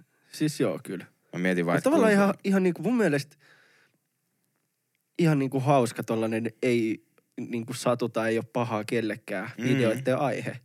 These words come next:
Speaker 2: Joo,
Speaker 1: Niinku, tai
Speaker 2: ei
Speaker 1: sellainen
Speaker 2: siis.
Speaker 1: niinku, se, se biisihän oli ihan paska,
Speaker 2: Mm.
Speaker 1: mut tota, <laughs> niinku, ne sen faktavideot, niin sehän sellaista niinku, että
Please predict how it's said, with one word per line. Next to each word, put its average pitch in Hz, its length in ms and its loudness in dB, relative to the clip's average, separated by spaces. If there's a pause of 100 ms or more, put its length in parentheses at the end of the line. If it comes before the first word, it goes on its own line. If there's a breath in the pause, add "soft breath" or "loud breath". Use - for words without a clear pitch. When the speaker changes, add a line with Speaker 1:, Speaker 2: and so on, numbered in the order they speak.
(120)
Speaker 2:
Joo, - 120 4
Speaker 1:
Niinku, 107 160 4
tai 135 80 6
Speaker 2:
ei - 40 6
Speaker 1:
sellainen 143 260 4
Speaker 2:
siis. 139 140 0
Speaker 1:
niinku, 147 140 2 (1200 loud breath)
se, - 120 -6
se 139 140 4
biisihän 131 500 2
oli 110 100 -2
ihan 113 220 -4
paska, 120 580 -2
Speaker 2:
Mm. 95 340 -2
Speaker 1:
mut 127 220 0
tota, 127 240 -4 (100)
<laughs> 147 520 -4
niinku, 131 340 -2 (1400 loud breath)
ne 143 260 4
sen 143 220 2
faktavideot, 117 840 -2
niin 131 160 2
sehän 156 280 2
sellaista 135 360 -2
niinku, 127 140 -2
että 127 220 -2